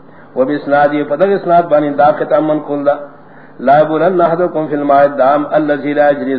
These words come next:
ثم یغتسل فیہ۔ بہت دیر کے وہ تن سا سنا پو وہ کی چاگا آل جریان سا الدائم الراکد۔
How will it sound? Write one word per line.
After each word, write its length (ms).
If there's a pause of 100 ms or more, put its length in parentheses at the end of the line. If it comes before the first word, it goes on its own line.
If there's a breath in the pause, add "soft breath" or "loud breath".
ثم 160
یغتسل 520
فیہ۔ 280 (800 loud breath)
بہت 260
دیر 120
کے 160
وہ 80
تن 200
سا 300
سنا 180
پو 120
وہ 440
کی 180
چاگا 360
آل 140
جریان 400
سا 120
الدائم 460
الراکد۔ 540